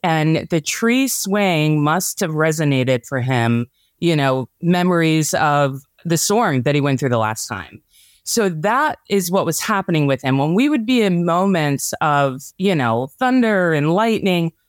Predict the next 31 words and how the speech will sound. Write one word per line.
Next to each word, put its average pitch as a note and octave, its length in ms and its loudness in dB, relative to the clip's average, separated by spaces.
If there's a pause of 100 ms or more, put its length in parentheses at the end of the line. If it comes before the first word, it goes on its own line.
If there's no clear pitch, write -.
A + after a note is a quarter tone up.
(180)
that A3 440 0 (280)
for - 160 -4
many C#4+ 320 2
parents D#3+ 480 -2
is F3+ 140 -8
like, F3 240 0
"Oh, D4+ 260 0
okay, B3 220 0
I A#3 80 2
get D#3+ 200 0
it. E3 160 -2
It C#3 140 0
is D3 240 0
kind C3+ 240 0
of A#2 80 -4
scary." A2+ 640 -2 (400)
But F#3+ 280 0
he D4 480 0
would G3 340 0 (200)
carry D3 800 0 (300)
the D#3 380 2
memories D3 720 -2 (260)
of, C#3+ 400 0 (220)
uh, C#3 400 0
you F#3+ 180 0
know, C#3 220 2
the D#3 180 0
last C#3+ 400 -2
storm C3+ 600 2 (100)
and D#3 260 2
then D3+ 440 0